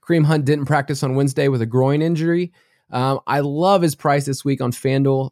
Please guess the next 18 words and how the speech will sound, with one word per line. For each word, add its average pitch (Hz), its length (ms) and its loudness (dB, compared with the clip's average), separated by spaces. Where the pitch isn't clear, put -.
at 107 200 -8
fifty-nine 127 400 -2
hundred. 135 440 0
But 131 340 -2
is 135 240 -2
this 185 300 0
a 143 140 -2
game 147 600 0
where 127 460 -2
Nick 151 260 -6
Chubb 139 380 0
is 117 100 -4
just 123 160 -8
gonna 123 140 -2
get 117 120 0
all 135 160 2
the 160 60 0
work, 135 440 2